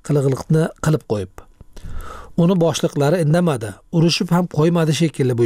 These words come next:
ishiga. Chunki bu hokim ham Mushketdi tizimining bir halqasi.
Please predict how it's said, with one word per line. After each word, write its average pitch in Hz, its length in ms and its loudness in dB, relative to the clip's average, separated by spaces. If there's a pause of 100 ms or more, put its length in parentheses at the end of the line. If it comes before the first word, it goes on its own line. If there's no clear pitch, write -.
ishiga. 95 280 -4 (520)
Chunki 170 280 2 (120)
bu 180 140 4
hokim 160 380 0
ham 202 120 0 (320)
Mushketdi 180 680 0
tizimining 147 540 0 (280)
bir 143 180 2 (220)
halqasi. 117 500 -2